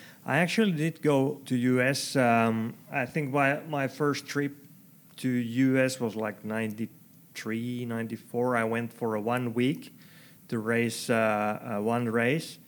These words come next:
I did two times, uh, uh, Canterbury. Um, it was becoming as a snowcross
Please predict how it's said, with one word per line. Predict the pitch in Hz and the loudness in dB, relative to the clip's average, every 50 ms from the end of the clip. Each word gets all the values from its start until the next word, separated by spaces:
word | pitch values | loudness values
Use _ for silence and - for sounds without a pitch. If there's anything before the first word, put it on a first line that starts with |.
| - - - - - - - - - - | -20 -20 -20 -20 -20 -20 -20 -20 -14 -6
I | - 120 120 | -4 -2 0
did | 117 127 127 123 - - | 2 0 0 0 -4 -4
two | - 147 143 139 | -2 -2 -2 0
times, | 143 139 131 135 135 135 135 131 127 - - - | 0 2 4 4 4 4 2 0 -2 -4 -2 0
uh, | 127 113 113 110 110 110 107 104 - - - - - | 0 2 2 2 2 2 0 -2 -4 -8 -14 -14 -10
uh, | - 110 107 107 104 104 101 | -8 -6 -4 -4 -4 -6 -6
Canterbury. | - - 127 123 120 123 117 110 117 117 117 120 123 123 123 123 123 131 | -6 -6 -4 -2 -2 -2 -2 0 0 0 2 2 2 2 2 2 2 0
Um, | 123 107 107 104 104 104 101 101 101 98 95 90 - - - - - - - - - - - - - - - - - - - - - - | 0 -2 0 0 0 -2 -2 -4 -6 -8 -10 -14 -18 -20 -20 -20 -20 -20 -20 -20 -20 -20 -20 -20 -20 -20 -20 -20 -20 -20 -20 -20 -14 -8
it | 131 127 120 127 | -6 -6 -2 0
was | 135 147 143 139 - - - - - - | 0 0 0 0 -4 -8 -10 -16 -10 -8
becoming | - 131 - - 151 160 185 190 175 156 | -8 -6 -2 0 0 2 2 2 2 2
as | 143 127 - - | 2 2 0 -2
a | 131 | -4
snowcross | - - - 135 135 139 135 135 - 123 120 117 117 - - - | -4 -4 -2 0 0 0 0 0 0 0 0 0 0 -4 -8 -10